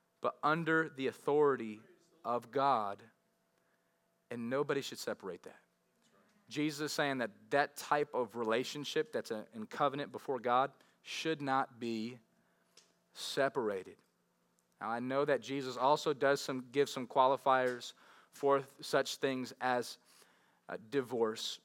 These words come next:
but I don't want that to be the main focus of this sermon. I want this to be the main focus.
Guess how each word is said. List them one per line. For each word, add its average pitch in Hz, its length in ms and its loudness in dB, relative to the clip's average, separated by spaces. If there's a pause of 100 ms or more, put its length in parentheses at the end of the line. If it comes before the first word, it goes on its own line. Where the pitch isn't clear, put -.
(260)
but - 140 -8
I 127 80 2
don't 147 180 4
want 135 220 2
that 135 160 0
to - 80 -10
be 131 120 -4
the 120 80 -2
main 120 240 -2
focus 123 560 -2
of 110 220 -6
this 120 320 -4 (220)
sermon. 143 440 0
I 110 60 2
want 117 320 0
this 135 220 0
to - 100 -10
be 120 100 -4
the 107 80 -4
main 101 200 -8
focus. - 600 -12